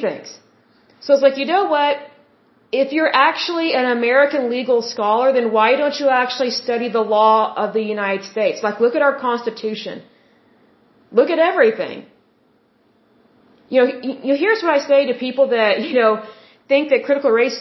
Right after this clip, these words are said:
theory is great. I'm just like, "Look, if you don't like the United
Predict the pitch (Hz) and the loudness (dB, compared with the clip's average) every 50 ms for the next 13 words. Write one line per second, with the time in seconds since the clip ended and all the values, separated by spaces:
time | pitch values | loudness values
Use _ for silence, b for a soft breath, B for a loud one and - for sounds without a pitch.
0 | - 262 254 254 254 254 254 254 247 240 - 180 190 175 165 185 190 202 220 247 | -8 -6 -2 -2 -2 -2 -2 -2 -2 -2 -2 -4 -4 -6 -6 -6 -2 2 2 4
1 | 277 - - - - - _ - - 233 254 269 285 277 - 285 277 277 339 359 | 2 2 -2 -6 -14 -20 _ -12 -8 -6 -6 -4 -6 -2 -2 -2 -2 -2 -2 -4
2 | 330 262 254 254 254 269 349 415 427 381 302 254 262 285 330 349 - 311 285 277 | -2 -2 -4 -4 -2 0 2 2 2 2 0 2 2 2 2 0 -2 -6 -4 -2
3 | 269 269 262 247 226 | -2 -2 -2 -2 -6